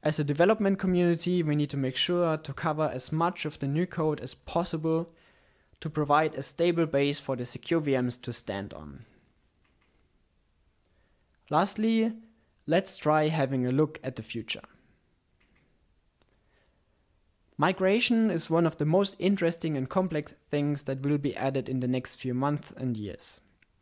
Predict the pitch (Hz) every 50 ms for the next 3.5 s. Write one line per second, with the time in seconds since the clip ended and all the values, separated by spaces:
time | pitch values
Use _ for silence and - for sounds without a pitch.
0 | _ _ _ _ _ _ _ _ _ _ _ _ _ _ _ _ _ _ - -
1 | 151 156 147 151 151 - 202 175 190 220 226 220 220 196 170 147 - - 135 -
2 | - 180 185 180 165 - 180 160 143 143 123 127 127 131 139 156 185 185 - 185
3 | 185 185 175 180 180 180 180 180 180